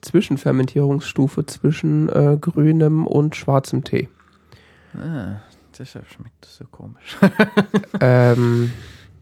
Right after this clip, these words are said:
Speaker 1: genau. So quasi anfermentierter Tee.
Speaker 2: Ja.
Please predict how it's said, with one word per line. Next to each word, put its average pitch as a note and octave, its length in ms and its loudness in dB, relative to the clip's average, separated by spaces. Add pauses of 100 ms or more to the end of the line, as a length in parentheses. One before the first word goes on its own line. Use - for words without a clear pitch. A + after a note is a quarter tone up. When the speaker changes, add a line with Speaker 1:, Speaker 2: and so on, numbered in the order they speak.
(440)
Speaker 1:
genau. B2+ 480 0 (1300)
So B2 140 0
quasi B2 340 2
anfermentierter A#2+ 840 0
Tee. - 240 -4 (2000)
Speaker 2:
Ja. G#2+ 360 0